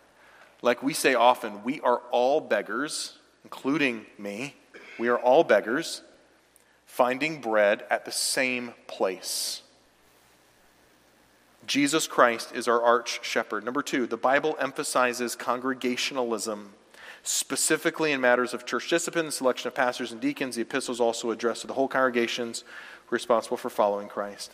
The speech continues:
Thirdly, the Bible teaches three continuing offices in the church: member, pastor, and deacon.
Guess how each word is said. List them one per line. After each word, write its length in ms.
Thirdly, 380
the 60
Bible 300
teaches 360
three 200
continuing 480
offices 440
in 40
the 80
church: 380
member, 420
pastor, 460
and 120
deacon. 420